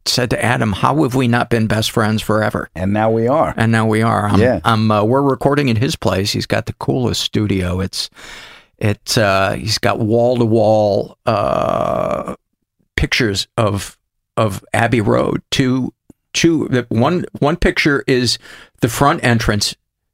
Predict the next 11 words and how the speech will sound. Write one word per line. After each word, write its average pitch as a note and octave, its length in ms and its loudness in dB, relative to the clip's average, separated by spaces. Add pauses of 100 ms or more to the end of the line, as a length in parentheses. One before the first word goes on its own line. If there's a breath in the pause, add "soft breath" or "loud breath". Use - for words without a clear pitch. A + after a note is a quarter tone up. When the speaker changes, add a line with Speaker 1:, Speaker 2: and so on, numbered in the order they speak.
(120)
Speaker 1:
to - 160 -4
Abbey A2 260 2
Road, G#2+ 500 -2
and F2+ 160 0 (100)
it A2 40 2
Speaker 2:
Mm-hmm. G2 60 -2
Speaker 1:
takes A2 260 0
up G#2 120 -4
an G#2+ 80 0
entire G#2+ 440 0
wall G2+ 480 0